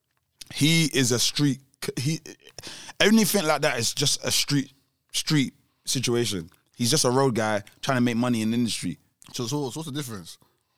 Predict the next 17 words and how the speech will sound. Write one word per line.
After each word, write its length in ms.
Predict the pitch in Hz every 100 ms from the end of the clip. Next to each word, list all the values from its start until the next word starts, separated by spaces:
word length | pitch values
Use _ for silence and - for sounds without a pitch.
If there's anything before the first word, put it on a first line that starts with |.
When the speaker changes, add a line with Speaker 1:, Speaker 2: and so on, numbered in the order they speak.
| _
Speaker 1:
No, 120 | 165
what 160 | 127 156
I'm 60 | 143
saying 260 | 180 160 113
is 180 | 104
you 120 | 120 147
said 260 | 139 107
that 240 | 107 90 -
there's 360 | 107 110 98 -
Speaker 2:
There, 240 | 123 135 139
a 60 | 151
lot 160 | 175
of 60 | 156
them 20 |
are 80 | 156
road 220 | 180 151
guys 440 | 185 139 101 -